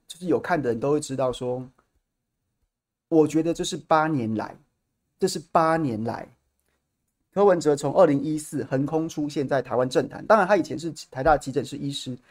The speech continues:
在扁案的那个时间点，很多人也回去，也就是柯文哲其实是个好笑的医生嘛，他明明就挺扁，但是他讲话很直白、很直率，也很中肯，所以他那时候就声名大噪。那二零一四年就出来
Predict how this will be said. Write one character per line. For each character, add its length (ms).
在 160
扁 280
案 160
的 80
那 100
个 80
时 160
间 160
点， 100
很 160
多 140
人 80
也 80
回 100
去， 280
也 200
就 140
是 140
柯 100
文 100
哲 60
其 140
实 60
是 40
个 80
好 160
笑 180
的 100
医 140
生 220
嘛， 180
他 80
明 100
明 100
就 120
挺 200
扁， 220
但 100
是 140
他 160
讲 180
话 120
很 160
直 240
白、 200
很 160
直 200
率， 200
也 100
很 100
中 180
肯， 240
所 160
以 60
他 120
那 100
时 100
候 60
就 80
声 160
名 100
大 160
噪。 180
那 100
二 120
零 100
一 40
四 160
年 140
就 140
出 160
来 220